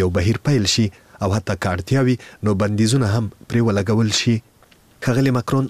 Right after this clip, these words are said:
وروسته د سعودي عربستان له ولیعهد شاهزاده محمد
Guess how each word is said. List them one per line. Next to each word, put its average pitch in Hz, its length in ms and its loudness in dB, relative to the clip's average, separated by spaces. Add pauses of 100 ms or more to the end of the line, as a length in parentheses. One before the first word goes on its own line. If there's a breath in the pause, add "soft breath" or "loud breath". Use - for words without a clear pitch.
وروسته 131 400 0
د 110 160 0
سعودي 110 240 0
عربستان 101 480 -2
له 92 100 2
ولیعهد 110 480 0 (260 loud breath)
شاهزاده 98 460 0
محمد 104 360 -2